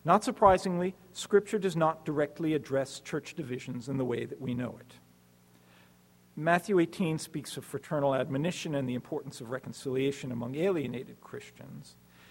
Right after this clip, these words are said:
And in addition, Paul talks about divisions within the Corinthian church, but the New Testament does not, and perhaps cannot,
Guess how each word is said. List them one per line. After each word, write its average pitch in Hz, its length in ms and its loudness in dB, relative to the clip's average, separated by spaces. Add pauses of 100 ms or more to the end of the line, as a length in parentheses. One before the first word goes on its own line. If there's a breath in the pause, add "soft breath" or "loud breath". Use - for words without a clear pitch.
(120 loud breath)
And 170 140 2
in 185 120 4
addition, 180 400 4
Paul 160 300 6
talks 156 300 -4
about 127 320 -2 (240)
divisions 143 500 0
within 127 260 -2
the 113 60 -8
Corinthian 208 520 -6
church, - 320 -8
but 175 140 -4
the 202 60 4
New 233 180 0
Testament 165 580 -6 (420 soft breath)
does 220 280 6
not, 139 300 -2 (200 loud breath)
and 190 160 2
perhaps 175 500 -6
cannot, 226 760 -6